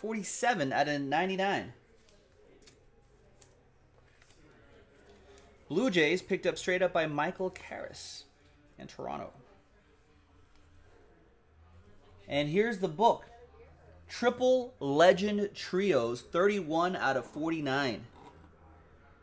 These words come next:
There's a little bit of weight to it, too. There's Miller Huggins, Billy Martin, and Joe Torre, all Yankees managers.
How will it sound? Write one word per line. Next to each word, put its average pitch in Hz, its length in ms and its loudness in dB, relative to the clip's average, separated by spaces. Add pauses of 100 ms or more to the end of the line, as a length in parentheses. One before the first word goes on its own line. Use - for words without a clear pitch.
(2250)
There's 147 160 -20
a 131 40 -8
little 127 80 -6
bit 110 100 -6
of 104 60 -2
weight 135 280 -4
to 113 180 -6
it, 110 120 -8
too. 113 400 -6 (1600)
There's 135 220 2
Miller 208 420 4
Huggins, 185 840 2 (1700)
Billy 214 300 8
Martin, 185 400 8
and 160 120 4
Joe 165 260 8
Torre, 202 380 4
all 165 260 8
Yankees 175 520 2
managers. 135 840 2